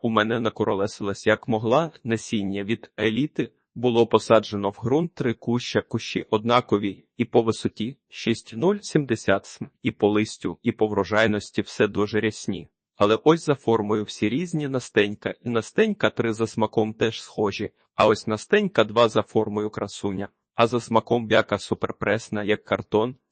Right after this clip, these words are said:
Світлячок плюс Челябінськ. В томат помідор Цомне Форум Індекс сто п'ятсот один два три п'ять нуль. Минулий рік у нас був дуже невдалий для всіх овочів. Все літо лив дощ, помідори заспівали погано, кущі пропадали.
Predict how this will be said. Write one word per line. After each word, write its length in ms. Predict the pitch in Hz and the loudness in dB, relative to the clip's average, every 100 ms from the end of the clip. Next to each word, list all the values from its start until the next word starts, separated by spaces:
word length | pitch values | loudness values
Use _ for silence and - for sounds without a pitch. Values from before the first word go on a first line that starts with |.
| _ | _
Світлячок 640 | - - - 104 - 202 | -8 -6 -2 -2 0 -4
плюс 300 | - 185 180 | -4 -6 -6
Челябінськ. 800 | - - 156 107 85 85 - - - _ _ _ _ | -2 0 2 0 -2 -8 -12 -18 -20 _ _ _ _
В 160 | _ _ | _ _
томат 400 | - 117 180 196 | 0 6 6 4
помідор 420 | - 151 123 113 | 0 0 2 0
Цомне 420 | - - 120 113 | 2 2 4 2
Форум 400 | 104 - 104 107 110 | -2 0 0 0 -2
Індекс 400 | 151 165 165 - | -2 -2 -4 -4
сто 340 | - _ 107 | -20 _ -6
п'ятсот 320 | - - - | -4 -6 -6
один 240 | 98 135 143 | 0 0 0
два 220 | 107 117 | 2 2
три 180 | - 120 | 2 -4
п'ять 460 | - 107 101 101 151 | -2 2 2 0 -4
нуль. 240 | 170 214 175 - | -2 -2 -4 -4
Минулий 480 | 120 120 120 110 | 0 0 0 -2
рік 300 | 107 170 - | -2 -4 -6
у 60 | 101 | -6
нас 280 | 110 113 113 | 0 0 -2
був 280 | 110 110 104 | -6 -6 -4
дуже 320 | 113 110 107 | -4 -2 0
невдалий 520 | 107 101 127 135 117 | -2 2 2 4 0
для 180 | 98 107 | 0 0
всіх 360 | - 107 - | 0 -4 -2
овочів. 540 | 107 117 110 - 104 - _ | 0 0 -2 -4 -6 -6 _
Все 300 | - - 175 | -20 2 2
літо 280 | 196 185 113 | 4 2 2
лив 240 | 104 113 | 2 -2
дощ, 380 | 117 110 104 - - _ _ | -2 0 0 -4 -18 _ _
помідори 500 | 113 117 123 156 135 | 0 4 6 6 4
заспівали 600 | 110 - - 107 127 117 | 0 -2 0 4 4 4
погано, 580 | - 104 107 110 95 80 _ _ _ | 2 0 2 0 -2 -10 _ _ _
кущі 320 | - - 185 | -4 0 0
пропадали. 680 | 175 165 147 110 101 101 | 2 4 4 6 4 2